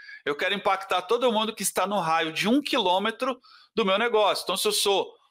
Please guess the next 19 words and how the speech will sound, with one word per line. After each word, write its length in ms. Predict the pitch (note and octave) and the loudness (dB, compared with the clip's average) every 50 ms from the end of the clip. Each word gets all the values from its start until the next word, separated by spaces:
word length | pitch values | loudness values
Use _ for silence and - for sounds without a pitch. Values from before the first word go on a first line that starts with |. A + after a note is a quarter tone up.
| _ _ _ | _ _ _
uma, 1120 | D#3 E3 E3 E3+ E3+ E3+ E3+ E3 E3 E3 D#3+ D#3 D#3 D3+ D3 D3 C#3+ C#3 C3+ B2 - - - _ _ _ _ _ _ _ _ - - _ _ _ | 0 0 2 2 4 4 4 4 4 2 2 2 2 2 2 2 2 2 0 0 -2 -6 -12 _ _ _ _ _ _ _ _ -18 -18 _ _ _
uma 180 | D#3 E3+ F#3+ | 0 0 0
academia, 880 | G3 G3 - G#3+ F#3 F3+ G#3 G#3+ G#3 G3+ G#3 G#3 G3+ G3+ G3+ G#3 G3+ G3 - _ _ _ _ _ | 0 0 -2 -4 -2 0 -2 -2 0 0 0 0 0 0 0 -2 -2 -6 -10 _ _ _ _ _
se 80 | - - | -4 -4
eu 80 | G3 - | -4 -2
sou 160 | - - F#3 | -2 0 2
uma 180 | F3+ F3 - | 2 0 0
padaria, 640 | - F3+ F3 F3 F3 G#3 G3+ G3 F#3+ G3+ G3+ G3 F#3+ | 0 2 2 2 2 2 0 0 0 0 0 0 0
se 120 | F3+ - F#3 | 0 -2 -2
eu 80 | E3 | -2
sou 200 | - - - F3+ F3+ | -2 -2 -2 -2 -2
um 20 | |
mercado, 880 | F3+ F#3+ G3 G3+ G3+ - - F#3 F#3+ F#3+ F#3 F#3 F3+ F3+ F#3 F#3+ F#3 - _ _ _ _ _ _ | 0 0 0 0 0 0 0 2 2 2 2 2 2 0 -2 -4 -4 -8 _ _ _ _ _ _
então, 180 | D#3+ E3 G3 G#3 | -4 -2 0 0
nesse 380 | G#3 A3 B3 C#4 - - C4+ - | 0 0 -2 -2 -2 -4 -6 -2
caso, 400 | - G3 G#3 A#3+ B3 A3 F3 F3+ | 0 0 2 2 2 0 -2 -4
eu 60 | E3+ | -4
posso 320 | - - F#3 G3+ - A3 | 0 0 0 0 -2 -4
impactar 680 | G#3 G3+ - G#3 F#3+ G3 - - - F#3+ G3+ A3+ A#3 | -4 -2 0 0 0 0 -4 -4 -2 0 0 0 -2